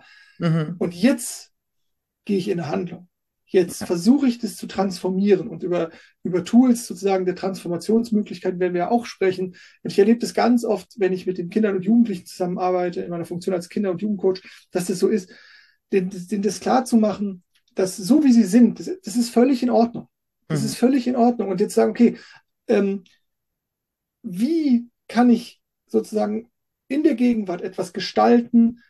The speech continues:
Speaker 2: dass ich mich besser erlebe?“ Also diese Selbstwirksamkeit zu erleben.
Speaker 1: Ja.
Speaker 2: Und das ist ja der Punkt. Und sich eben nicht in so eine Opferhaltung zu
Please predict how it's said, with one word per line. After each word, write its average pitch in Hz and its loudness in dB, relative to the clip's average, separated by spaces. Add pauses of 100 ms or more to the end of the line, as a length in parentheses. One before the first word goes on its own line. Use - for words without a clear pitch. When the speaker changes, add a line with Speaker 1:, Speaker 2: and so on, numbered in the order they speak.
(260)
Speaker 2:
dass 180 -6
ich - -6
mich 180 -12
besser 185 -2
erlebe?“ 160 -4 (520)
Also 190 0
diese 190 0
Selbstwirksamkeit 185 0
zu - -8
erleben. 165 0 (440)
Speaker 1:
Ja. 143 -4 (180)
Speaker 2:
Und - -2
das 247 2
ist 240 -2
ja 208 4
der 190 0
Punkt. 214 2
Und 175 -8
sich 185 -2
eben 196 0
nicht 294 2
in 233 4
so 208 2
eine 196 0
Opferhaltung 196 0
zu 196 -2